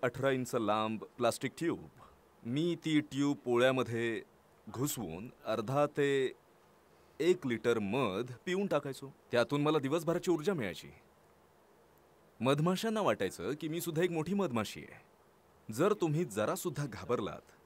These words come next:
तर त्या तुम्हाला चावणार. त्यांच्यापैकी आठ दहा जणांनी तुमच्या तोंडावर चावा घेतला, तर तुम्ही गुदमरून मराल.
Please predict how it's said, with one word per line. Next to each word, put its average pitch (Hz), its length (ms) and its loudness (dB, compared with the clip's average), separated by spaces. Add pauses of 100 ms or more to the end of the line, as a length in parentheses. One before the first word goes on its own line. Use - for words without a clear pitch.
(280)
तर 110 80 0
त्या 120 140 0
तुम्हाला 123 280 2
चावणार. 139 380 2 (340)
त्यांच्यापैकी 165 560 2
आठ 123 220 4
दहा 143 220 0
जणांनी 170 320 0
तुमच्या 139 320 -2
तोंडावर 110 260 0
चावा 107 260 2
घेतला, 95 300 -4
तर 143 140 -2
तुम्ही 139 200 -2
गुदमरून 131 400 0
मराल. 120 240 0